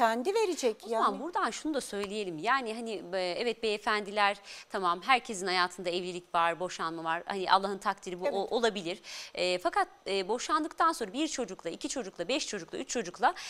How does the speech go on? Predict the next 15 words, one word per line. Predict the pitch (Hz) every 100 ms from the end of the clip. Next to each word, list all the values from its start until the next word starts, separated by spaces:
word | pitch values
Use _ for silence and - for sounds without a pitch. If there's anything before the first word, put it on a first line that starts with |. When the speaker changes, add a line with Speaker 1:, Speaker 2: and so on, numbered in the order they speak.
| - -
Speaker 2:
tekrar | 403 - 240
evlenmek | 185 175 165 156 160
istiyorsunuz. | - - 170 - 196 196
Bu | 262
da | 262
gayet | 220 185 165 - 185
doğal, | 170 160
insani | 185 175 190 175 175
olarak | 160 160
hakkınız | - 170 - 156 -
sevgili | - 165 175 170
beyefendiler. | 156 151 147 147 -
Fakat | 349 339 -
evlendiğiniz | 214 240 277 294 330 349
kişi, | - 269 226 214